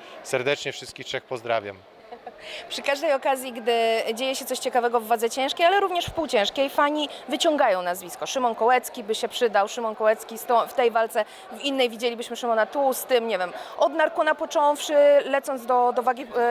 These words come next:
Speaker 2: e, ciężkiej oczywiście, em, wspomina się pana w temacie chociażby rewanżu z Pudzianem, no ale też jest mnóstwo innych opcji, w których fani pana widzą.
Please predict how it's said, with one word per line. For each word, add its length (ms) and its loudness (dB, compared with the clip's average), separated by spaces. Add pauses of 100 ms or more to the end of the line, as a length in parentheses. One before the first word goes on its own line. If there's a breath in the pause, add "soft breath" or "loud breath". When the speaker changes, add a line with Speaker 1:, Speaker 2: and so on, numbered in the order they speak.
Speaker 2:
e, 40 0
ciężkiej 400 -2
oczywiście, 500 0 (300 loud breath)
em, 380 4 (640)
wspomina 460 -2
się 120 -6
pana 220 -4
w 140 -14 (280)
temacie 420 0
chociażby 380 -2
rewanżu 300 -2
z 80 -8
Pudzianem, 540 2
no 60 4
ale 100 4
też 140 -4
jest 160 -8
mnóstwo 320 0
innych 320 -2
opcji, 300 0 (340 loud breath)
w 40 -4
których 340 2
fani 420 2
pana 280 2
widzą. 300 -6